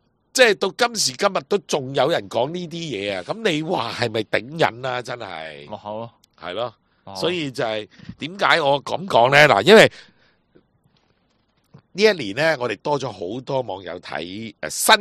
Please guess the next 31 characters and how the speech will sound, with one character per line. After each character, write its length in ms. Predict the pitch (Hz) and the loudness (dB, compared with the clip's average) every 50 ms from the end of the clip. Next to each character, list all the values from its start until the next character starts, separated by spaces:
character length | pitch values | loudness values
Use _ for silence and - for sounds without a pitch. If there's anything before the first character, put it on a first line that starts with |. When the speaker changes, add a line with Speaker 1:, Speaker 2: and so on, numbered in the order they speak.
| 202 | 4
Speaker 1:
嘅 120 | 185 151 123 | -2 -4 -4
網 200 | 107 101 101 120 | -4 -6 -8 -8
友 240 | 113 101 85 95 110 | -8 -8 -6 -4 -4
呢， 180 | 117 117 117 110 | -2 -2 -4 -4
就 120 | - - | -8 -12
睇 480 | 80 - - 76 78 90 101 107 107 107 | -14 -12 -10 -8 -8 -8 -8 -8 -10 -8
live 460 | 110 117 104 92 95 107 98 - - 101 | -8 -8 -6 -6 -6 -8 -8 -8 -8 -6
啦。 240 | 98 95 95 90 - _ _ - - _ _ - - - - _ _ _ _ _ | -6 -6 -6 -8 -12 _ _ -20 -20 _ _ -20 -20 -20 -20 _ _ _ _ _
咁 160 | - 202 196 185 | 0 2 4 4
我 100 | 165 156 | 2 2
諗 60 | 156 160 | 2 2
呢， 240 | 170 170 165 160 147 - | 2 2 2 0 -2 -4
就 180 | - 131 120 120 | -4 -4 -4 -4
都 260 | - _ 170 165 147 139 | 0 _ 0 0 0 -2
係 160 | 123 107 107 | -4 -2 -2
啦， 300 | 120 127 127 123 117 110 _ | -2 0 0 -2 -4 -8 _
就 340 | - - 101 98 98 95 95 | -6 -4 -4 -4 -4 -6 -6
自 160 | - - 113 | -8 -8 -8
從 80 | 107 85 | -8 -6
我 100 | 90 107 | -6 -6
哋 100 | 110 107 | -6 -6
擺 200 | 95 - 80 98 | -6 -6 -8 -8
咗 160 | 117 113 120 117 | -6 -6 -6 -6
上 160 | - - 92 | -6 -8 -10
YouTube 380 | 98 107 117 117 - - 113 - | -8 -8 -10 -8 -8 -12 -14 -12
之 160 | - 117 120 | -10 -8 -6
後 120 | 104 92 | -6 -6
呢， 100 | 104 110 | -6 -8
多 240 | 104 - 110 110 104 | -8 -8 -8 -8 -8
咗 340 | 90 95 87 92 95 95 95 - | -8 -8 -6 -6 -6 -6 -8 -10
新 240 | - - - - | -12 -8 -6 -6